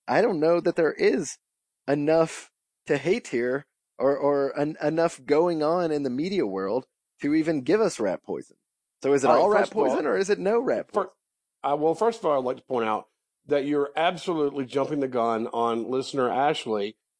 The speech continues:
Speaker 2: on Hallelujah Street in Mobile, A-, Mobile, Alabama, 'cause that was her Ask a Hero question. But, um, anyway, I think you're right. Uh, I don't know if it's jumping the gun or not,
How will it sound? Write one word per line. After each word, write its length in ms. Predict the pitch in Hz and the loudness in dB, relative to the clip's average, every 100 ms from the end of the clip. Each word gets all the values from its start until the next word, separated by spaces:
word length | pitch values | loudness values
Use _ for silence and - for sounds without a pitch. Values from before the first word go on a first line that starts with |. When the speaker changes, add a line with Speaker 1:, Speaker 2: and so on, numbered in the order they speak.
| - | -4
Speaker 2:
on 160 | 127 131 | -2 0
Hallelujah 540 | 143 131 131 135 127 | 2 2 2 0 -2
Street 580 | - 127 - 120 113 107 | -6 -12 -8 -2 -2 0
in 80 | 113 | 0
Mobile, 340 | 110 120 117 | 2 2 2
A-, 200 | 143 - - | 2 0 -2
Mobile, 360 | 120 120 117 | -2 0 2
Alabama, 480 | 113 110 147 143 101 - _ _ | 2 2 0 0 -2 -6 _ _
'cause 160 | 131 117 | -6 0
that 280 | 143 156 - | 2 2 2
was 200 | 147 147 | -2 0
her 200 | 127 120 | 0 0
Ask 320 | 87 101 - | -2 -4 -4
a 60 | 147 | -4
Hero 320 | 208 240 120 | 0 0 0
question. 420 | 127 95 - _ _ _ _ _ _ 104 | -2 -6 -6 _ _ _ _ _ _ -2
But, 500 | 123 120 117 - - - | 2 2 0 -6 -20 -8
um, 500 | 123 127 123 123 127 - | -2 0 0 -2 -6 -2
anyway, 640 | 185 175 160 208 123 98 | -2 0 0 0 -2 -4
I 100 | 123 | -6
think 240 | 131 156 - | -4 -6 -4
you're 120 | 143 | -4
right. 380 | 135 196 123 95 _ | -2 -2 -2 -6 _
Uh, 260 | 117 127 123 | -6 -4 -2
I 100 | 160 | 0
don't 160 | 196 202 | -2 0
know 280 | 175 175 160 | 0 0 -2
if 140 | 147 | -6
it's 120 | 147 - | -10 -4
jumping 320 | 151 151 143 | -4 -4 -6
the 80 | 131 | -4
gun 380 | 135 139 131 127 | -2 -2 -2 -4
or 160 | 120 117 | -4 -2
not, 480 | 135 175 131 110 | 0 0 0 -2